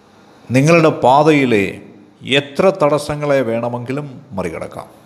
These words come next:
ഇത് നമ്മൾക്കെല്ലാ-, നമ്മൾ-, നമ്മൾക്ക് എല്ലാവർക്കും ബാധകമാണ്. നമ്മളെല്ലാവരും ഏറ്റവും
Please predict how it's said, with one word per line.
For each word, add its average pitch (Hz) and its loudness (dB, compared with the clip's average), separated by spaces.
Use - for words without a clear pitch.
ഇത് 113 -4
നമ്മൾക്കെല്ലാ-, 113 0
നമ്മൾ-, 113 -4
നമ്മൾക്ക് 117 0
എല്ലാവർക്കും 117 2
ബാധകമാണ്. 80 -8
നമ്മളെല്ലാവരും 156 4
ഏറ്റവും 147 -6